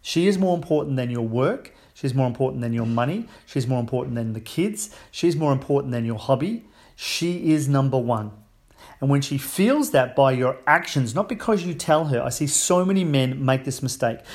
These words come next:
They run around trying to pander to their wife, being wimp-ass little peasants, telling her what they think she wants to hear. She's not interested in you telling her fifty times a day how much you love her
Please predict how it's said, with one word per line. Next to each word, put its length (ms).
They 80
run 220
around 400
trying 240
to 80
pander 480
to 180
their 140
wife, 560
being 240
wimp-ass 540
little 160
peasants, 760
telling 440
her 220
what 200
they 100
think 540
she 120
wants 260
to 100
hear. 460
She's 300
not 240
interested 720
in 220
you 100
telling 400
her 80
fifty 300
times 300
a 40
day 260
how 100
much 260
you 60
love 240
her 260